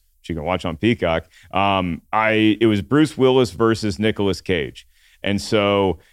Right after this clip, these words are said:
you know, going through box office and tomato meter and all these things. And the deciding round,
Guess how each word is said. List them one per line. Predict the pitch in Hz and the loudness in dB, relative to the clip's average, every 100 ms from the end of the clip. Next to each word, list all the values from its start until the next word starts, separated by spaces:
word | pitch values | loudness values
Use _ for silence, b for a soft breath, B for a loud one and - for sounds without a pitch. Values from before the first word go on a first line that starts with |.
| b | b
you | 113 | 0
know, | 117 107 | 2 2
going | 113 113 | 2 0
through | 107 98 | 0 -2
box | - 107 110 - | 0 0 0 0
office | 107 98 98 | 0 0 -4
and | 90 | -6
tomato | - 95 101 107 | -6 -2 0 2
meter | 107 104 | 2 0
and | 98 | 0
all | 101 | 0
these | 98 92 | -2 -2
things. | 107 98 85 | -4 -4 -2
And | 101 101 | -2 -2
the | |
deciding | 95 92 - 131 151 147 | -2 -4 -2 0 2 0
round, | 110 113 113 92 87 | 0 0 0 -2 -4